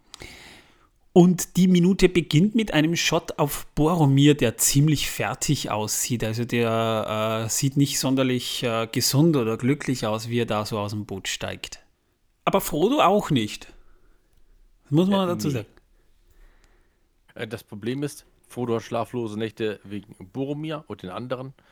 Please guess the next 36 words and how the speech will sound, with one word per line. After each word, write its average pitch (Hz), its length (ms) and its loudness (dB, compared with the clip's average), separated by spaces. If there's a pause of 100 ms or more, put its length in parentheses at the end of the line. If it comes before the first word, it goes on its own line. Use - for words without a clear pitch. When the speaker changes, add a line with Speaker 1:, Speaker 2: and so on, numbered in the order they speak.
(280)
Speaker 2:
Und 101 420 -8
Boromir 117 400 -4
hat 107 240 -10
schlaflose 107 560 -8
Nächte 107 500 -6
und, 92 320 -12
äh, 98 320 -10
äh, 95 400 -14
sieht 101 240 -18
nicht 101 240 -16
gesund 104 380 -10
aus 98 340 -10
und, 90 220 -14
äh, 95 120 -12 (160)
eher 95 220 -8
kränklich, - 600 -14 (400)
weil 104 140 -8
er 107 40 -2
die 95 60 -6
ganze 101 300 -8
Zeit - 40 -16
Sorge 98 460 -8
hat, - 260 -10
dass 95 100 -12
er 98 80 -10
den 92 100 -10
Ring 110 160 -8
ja 98 340 -6 (100)
nach, 90 640 -10
äh, 90 340 -10
Gondor 110 400 -4
bringen 104 300 -10
muss, 104 300 -8
damit 98 500 -8
dort, 95 640 -6
ähm, 92 460 -8